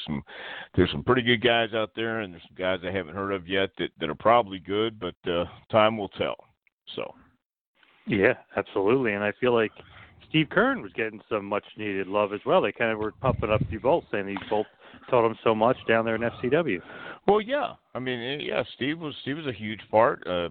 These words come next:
Speaker 1: president of F C W, and yeah, I, I, I, I, I'm gonna go on record and saying I have to agree.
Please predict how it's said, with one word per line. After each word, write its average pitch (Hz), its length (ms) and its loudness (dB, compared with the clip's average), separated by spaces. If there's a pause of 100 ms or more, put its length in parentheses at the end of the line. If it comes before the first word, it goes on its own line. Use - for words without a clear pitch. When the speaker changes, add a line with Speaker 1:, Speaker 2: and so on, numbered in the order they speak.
Speaker 1:
president 107 400 2
of 90 80 -4
F 104 220 2
C 101 120 -6
W, 117 380 -2
and 113 140 -2
yeah, 175 140 2
I, 95 260 6
I, 113 120 4
I, 104 180 2 (280)
I, 110 340 6 (680)
I'm 107 160 0
gonna 117 160 2
go 117 140 4
on 113 160 6
record 113 280 0
and 117 120 -10
saying 123 180 4
I 113 100 6
have 107 220 4
to 127 140 -6
agree. 139 460 0